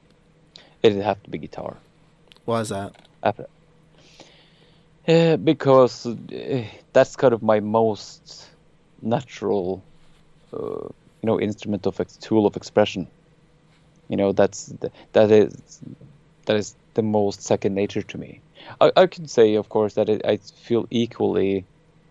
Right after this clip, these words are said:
Speaker 1: uh, kind of fluent, <laughs> when it's, uh, if you could say it like that, with, with my vo-, uh, extreme vocals.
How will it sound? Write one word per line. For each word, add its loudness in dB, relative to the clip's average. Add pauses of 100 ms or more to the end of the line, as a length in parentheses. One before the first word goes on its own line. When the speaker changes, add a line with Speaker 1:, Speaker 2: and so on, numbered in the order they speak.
Speaker 1:
uh, 0 (1400)
kind 0
of -2
fluent, 0 (220)
<laughs> -16
when 6
it's, 0
uh, 10 (220)
if -4
you -4
could -14
say 6
it 4
like 0
that, -2
with, -4
with -4
my 0
vo-, -2
uh, -16
extreme 2
vocals. -8